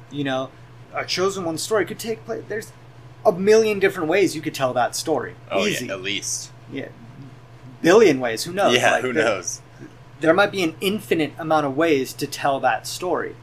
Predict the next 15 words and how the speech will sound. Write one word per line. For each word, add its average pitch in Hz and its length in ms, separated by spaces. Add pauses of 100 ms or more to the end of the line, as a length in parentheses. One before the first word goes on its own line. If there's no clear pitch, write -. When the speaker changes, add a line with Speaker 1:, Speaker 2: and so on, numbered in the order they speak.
(720)
Speaker 1:
But, 147 240 (280)
it, 170 180 (360)
so 160 400
it's 214 240
stemming 185 460
from 147 220
it, 131 60
like, 143 300 (380)
Lion 156 400
King 151 200
being 139 300
a 156 80
very 147 420 (160)
Macbeth-like 139 1000
story 147 500